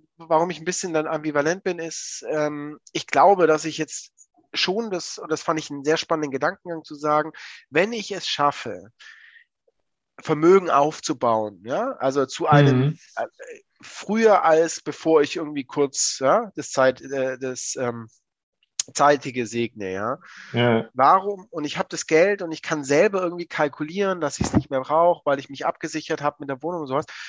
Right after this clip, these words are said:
Speaker 1: dann würde ich es, glaub ich, äh, im, äh, spontan mein-, meinen Kindern früher geben, dass sie sich früher damit was leisten können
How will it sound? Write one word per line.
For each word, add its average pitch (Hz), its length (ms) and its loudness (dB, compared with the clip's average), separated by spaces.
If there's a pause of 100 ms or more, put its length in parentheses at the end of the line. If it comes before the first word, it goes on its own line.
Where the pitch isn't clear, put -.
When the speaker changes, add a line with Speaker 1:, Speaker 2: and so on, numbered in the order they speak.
(100)
Speaker 1:
dann 127 260 0
würde 190 200 2
ich 190 100 -6
es, 143 200 -4
glaub 147 320 4
ich, - 160 -8
äh, 82 40 -16 (800)
im, 151 220 -6
äh, 127 200 -10
spontan 175 760 -2
mein-, 139 400 -8
meinen 135 220 -6
Kindern 175 400 -4
früher 208 420 -2
geben, 208 400 -8
dass 156 200 -4
sie 147 60 -16
sich 139 220 -14
früher 190 320 0
damit 156 300 -2
was - 220 -8
leisten 156 540 0
können 269 420 -10